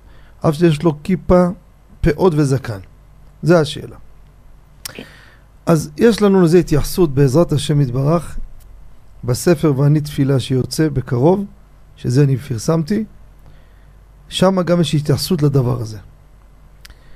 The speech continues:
Speaker 1: יש תשובה של בעל כנסת הגדולה. בתשובה בסימן כף א', גם מרן החידה, מחזיק ברכה, סימן נון ג' סעיף קטן ז',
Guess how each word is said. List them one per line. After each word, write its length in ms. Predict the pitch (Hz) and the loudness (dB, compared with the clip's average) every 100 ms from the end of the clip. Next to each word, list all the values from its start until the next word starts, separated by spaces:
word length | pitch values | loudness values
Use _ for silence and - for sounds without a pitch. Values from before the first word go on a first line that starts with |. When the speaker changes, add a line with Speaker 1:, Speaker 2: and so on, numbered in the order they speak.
| - - - | -20 -20 -8
Speaker 1:
יש 220 | 170 208 - | 2 4 2
תשובה 680 | - 190 160 175 180 151 147 - - - - - - | 0 2 6 4 4 0 -6 -12 -20 -20 -20 -20 -20
של 240 | - - 147 | -8 -2 2
בעל 240 | 165 170 | 4 2
כנסת 380 | 151 165 147 151 | 2 2 2 0
הגדולה. 360 | 123 131 135 110 - - - - - 139 | 0 0 0 -2 -10 -20 -20 -20 -14 -6
בתשובה 460 | 151 - 151 175 | -4 -2 2 2
בסימן 380 | 160 147 147 151 | 2 -2 0 0
כף 260 | 147 147 170 | 0 -2 -2
א', 180 | 165 160 - - - 143 | 0 -2 -6 -20 -10 -2
גם 200 | 160 156 | 0 0
מרן 240 | 151 151 | 0 0
החידה, 440 | 143 147 135 156 170 - - - - - - - - - | 0 -2 0 0 0 -6 -20 -20 -20 -20 -20 -20 -20 -10
מחזיק 340 | 98 113 156 | -6 -2 0
ברכה, 480 | 143 151 139 117 143 120 - | 2 2 2 2 0 -2 -10
סימן 300 | - 151 151 | -8 -2 2
נון 140 | 147 135 | 2 2
ג' 240 | 156 151 | 2 0
סעיף 200 | - 131 | -2 -6
קטן 280 | 131 131 123 | -6 -2 0
ז', 140 | 117 | 2